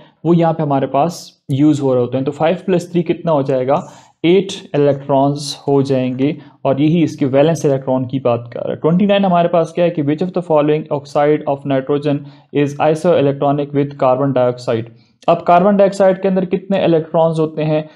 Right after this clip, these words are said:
और उसके साथ साथ आपके पास मुख्तलिफ ऑक्साइड्स गिवन है। नाइट्रोजन के ऑक्साइड्स क्या होते हैं कि जब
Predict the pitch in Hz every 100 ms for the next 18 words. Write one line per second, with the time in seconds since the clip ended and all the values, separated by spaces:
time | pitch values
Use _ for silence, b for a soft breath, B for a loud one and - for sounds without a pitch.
0 | B B 156 156 156 - 165 - 185 180
1 | 175 175 180 180 160 170 160 160 156 170
2 | 165 - 151 151 151 160 175 180 147 -
3 | - 160 185 170 165 160 165 156 147 151
4 | 147 151 156 147 - 160 160 160 160 147
5 | 151 147 143 143 143